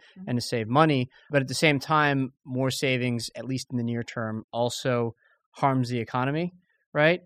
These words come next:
Speaker 2: Or slows the economy if it's not getting channeled into more investment.
Speaker 1: Yeah, although I guess that sort of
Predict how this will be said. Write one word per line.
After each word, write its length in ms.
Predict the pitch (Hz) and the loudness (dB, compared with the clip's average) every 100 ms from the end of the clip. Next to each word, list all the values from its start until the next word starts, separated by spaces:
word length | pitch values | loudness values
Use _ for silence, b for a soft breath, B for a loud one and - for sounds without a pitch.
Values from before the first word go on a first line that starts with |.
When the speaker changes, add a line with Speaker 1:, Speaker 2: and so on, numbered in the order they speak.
| _ - | _ 0
Speaker 2:
Or 200 | 135 127 | 2 2
slows 400 | - 131 143 143 | 0 2 2 2
the 100 | 151 | 0
economy 500 | 160 156 160 160 165 | 2 2 4 2 2
if 180 | 156 156 | 0 2
it's 140 | 156 | 0
not 220 | 160 143 139 | 0 0 0
getting 240 | 139 131 | -2 -2
channeled 400 | - 131 131 123 | -2 -2 -2 -2
into 300 | 120 120 127 | -4 -4 -4
more 200 | 117 117 | -4 -4
investment. 540 | 110 110 117 - 165 - - | -4 -4 -4 -4 -8 -10 -14
Speaker 1:
Yeah, 240 | 370 320 277 | -6 -4 0
although 140 | 339 | 0
I 80 | 339 | 0
guess 200 | 349 370 | -2 -2
that 180 | 330 262 | -2 -2
sort 220 | - 247 | -2 -2
of 100 | 220 | -2